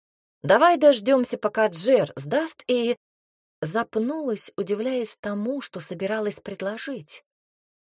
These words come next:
«И что?» Конг хитро прищурился.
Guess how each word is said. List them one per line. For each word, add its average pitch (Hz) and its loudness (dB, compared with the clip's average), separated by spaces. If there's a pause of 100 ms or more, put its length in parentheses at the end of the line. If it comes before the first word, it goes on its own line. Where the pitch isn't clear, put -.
(160)
«И 220 4
что?» 160 -2 (440)
Конг 175 2 (140)
хитро 165 -6
прищурился. 165 -8